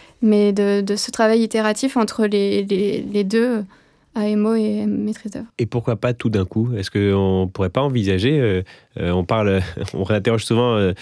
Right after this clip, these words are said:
Speaker 2: la mission complète de l'architecte. Est-ce qu'on pourrait pas, euh, la, l'ouvrir encore un peu, cette mission complète, dès, dès l'amont, euh, parce que,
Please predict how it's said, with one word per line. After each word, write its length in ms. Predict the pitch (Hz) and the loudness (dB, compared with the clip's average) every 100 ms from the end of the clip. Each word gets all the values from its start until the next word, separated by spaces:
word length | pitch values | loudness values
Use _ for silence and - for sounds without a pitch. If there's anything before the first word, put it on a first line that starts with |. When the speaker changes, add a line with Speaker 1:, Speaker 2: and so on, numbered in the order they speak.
| - - | -14 -8
Speaker 2:
la 140 | 92 95 | -2 2
mission 320 | 98 - 107 | 2 2 2
complète 420 | 123 107 117 113 | 2 2 0 2
de 100 | 98 | 0
l'architecte. 420 | 95 92 104 131 - | 2 0 -2 -2 -2
Est-ce 100 | - | -4
qu'on 120 | 95 | 0
pourrait 160 | 101 | 0
pas, 240 | 92 117 107 - - 95 | 2 0 -2 -8 -10 0
euh, 200 | 92 92 | 2 2
la, 320 | 92 92 95 | 2 2 4
l'ouvrir 500 | 110 127 127 143 127 | 4 4 4 4 4
encore 220 | 113 113 | 2 0
un 80 | 107 | 0
peu, 80 | 131 | -2
cette 160 | 113 | 0
mission 200 | 110 110 | -2 -2
complète, 300 | 101 98 117 | -2 -2 0
dès, 220 | 107 92 | 0 0
dès 180 | 95 117 | 2 2
l'amont, 320 | 120 110 123 123 - - - | 2 2 0 0 -8 -12 -2
euh, 180 | 90 87 | 0 0
parce 200 | 101 - | -2 0
que, 180 | 110 | 0